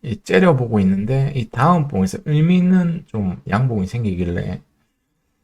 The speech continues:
'아, 이거 종고점을 돌파하려고 시도하려나?' 약간 이렇게 차트를 돌리는 느낌이 들어서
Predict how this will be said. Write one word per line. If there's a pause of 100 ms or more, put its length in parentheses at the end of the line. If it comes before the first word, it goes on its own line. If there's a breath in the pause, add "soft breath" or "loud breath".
(300)
'아,
이거
종고점을
돌파하려고
시도하려나?' (340)
약간
이렇게
차트를
돌리는
느낌이
들어서